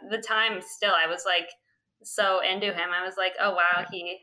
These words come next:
Speaker 1: really likes me now." But, um, yeah, so then we got up to leave, and I got up, could barely keep my balance. Like,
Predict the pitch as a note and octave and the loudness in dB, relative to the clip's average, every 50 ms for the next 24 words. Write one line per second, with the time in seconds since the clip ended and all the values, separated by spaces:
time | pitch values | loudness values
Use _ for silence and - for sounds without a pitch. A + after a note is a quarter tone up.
0 | - - G#3+ G#3 G3+ F#3+ F3 F3+ G#3 G#3 - - F#3 D#3+ D#3 D#3+ F#3 A3 A#3 A3+ | -6 -2 -2 0 0 2 2 2 0 0 -4 -10 -10 -8 -6 -4 -2 -2 -2 -4
1 | - - G3+ F#3+ F#3 - - F#3 F#3+ F#3 F3+ F3 F3 F#3 F3+ - _ _ _ _ | -4 -2 0 0 2 2 4 4 4 4 4 2 0 -2 -8 -14 _ _ _ _
2 | _ - - - _ _ _ _ _ - A3 A#3+ A3+ F#3+ F3 - - B3 A3+ A#3+ | _ -20 -20 -20 _ _ _ _ _ -6 0 2 2 2 2 0 -2 -2 0 0
3 | A#3+ B3+ B3+ B3 B3 - G3+ G3+ G#3+ B3+ B3+ B3 - D#4+ D#4 C4+ A#3 A3 G3 F3+ | 2 2 0 0 0 2 2 2 2 2 0 -2 -2 -2 -2 -2 -2 -2 -2 -2
4 | E3+ D#3+ F3 G3+ A3+ A#3 - - - - - - - A3 A3 G#3+ G#3+ G#3 G#3 G#3 | 0 -2 -2 -2 -4 -8 -12 -16 -20 -20 -16 -6 -2 0 0 2 0 0 -2 -4
5 | G3+ - - - _ _ _ _ _ - G#3 G#3+ G#3+ G#3+ G#3+ G#3+ G#3+ A3+ A3+ A3+ | -6 -8 -12 -18 _ _ _ _ _ 0 0 0 2 2 2 4 2 2 0 -2
6 | - A#3 G#3+ - - - G#3 G#3 G3 G3+ F#3+ G3 G#3 - - F#3+ F#3+ F3+ - - | -4 -4 -4 -4 -4 -2 0 2 2 2 2 0 -4 -6 -6 -4 -4 -4 -2 -4
7 | - - - G3 G#3 - A3+ G3+ F#3+ G3 | -2 -2 -4 -4 -4 -2 0 0 0 -2